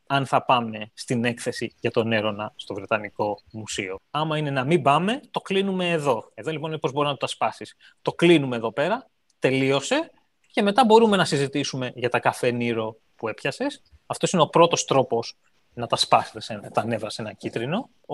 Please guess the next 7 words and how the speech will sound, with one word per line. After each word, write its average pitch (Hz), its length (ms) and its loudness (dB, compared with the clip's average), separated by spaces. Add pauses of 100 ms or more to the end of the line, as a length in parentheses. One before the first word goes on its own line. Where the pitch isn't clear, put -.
(160)
Ο, 131 140 -2
ο 147 80 4
άλλος 170 640 0 (120)
είναι, 226 340 -2 (540)
ακριβώς 139 500 -4
επειδή 180 360 -4
λέει 160 680 -2